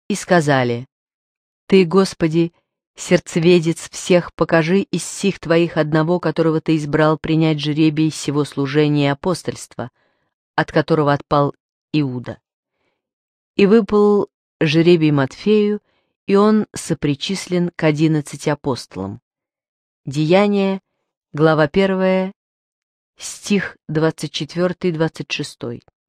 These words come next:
Среди апостолов автор Деяний выделяет Петра как выразителя их согласия, как первого в апостольском союзе. Он предлагает церкви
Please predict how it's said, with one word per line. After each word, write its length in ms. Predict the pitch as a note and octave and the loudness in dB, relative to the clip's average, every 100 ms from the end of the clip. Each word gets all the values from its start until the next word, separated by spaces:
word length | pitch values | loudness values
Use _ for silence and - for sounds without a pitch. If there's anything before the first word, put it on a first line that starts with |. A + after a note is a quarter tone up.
| _ _ _ _ _ _ _ _ _ _ _ _ | _ _ _ _ _ _ _ _ _ _ _ _
Среди 340 | - F#3 F3+ F#3 | -8 -2 2 2
апостолов 560 | F3 G3+ - E3+ E3 - | 2 -2 -2 -2 -2 -2
автор 320 | E3+ - E3+ | -4 -2 -4
Деяний 460 | D#3 E3 F3+ F3 D#3+ | -2 0 2 2 0
выделяет 420 | D3+ D#3 D#3+ D3+ | -2 0 0 -2
Петра 440 | - - G#3+ G#3+ - _ _ | -6 -2 2 0 0 _ _
как 220 | - F#3+ F3+ | -4 -2 2
выразителя 640 | F3+ F3+ E3+ G3 - F3+ | 4 4 4 -2 -2 -2
их 260 | F3 F#3+ E3 | -2 -2 -4
согласия, 800 | - D#3 E3 F#3 F3+ - E3+ E3+ | -2 2 2 2 0 -4 -2 -2
как 160 | - E3 _ | -4 -8 _
первого 680 | F3+ F3+ F3 F3 F3 E3+ F3 _ _ _ _ _ _ | 2 2 2 0 -2 -4 -8 _ _ _ _ _ _
в 80 | D#3 | 0
апостольском 720 | E3 D3 F#3 - E3 - E3+ | 0 2 -4 -4 -6 -4 -6
союзе. 560 | D#3+ E3 D#3 B2 A2+ A2+ - _ _ - | -4 -2 -4 -6 -8 -12 -14 _ _ -2
Он 160 | E3 | -2
предлагает 560 | D#3+ D#3+ D#3 D#3 D#3+ D#3 | 0 0 2 2 0 0
церкви 540 | - F3+ E3+ E3+ E3+ | -2 -2 0 0 0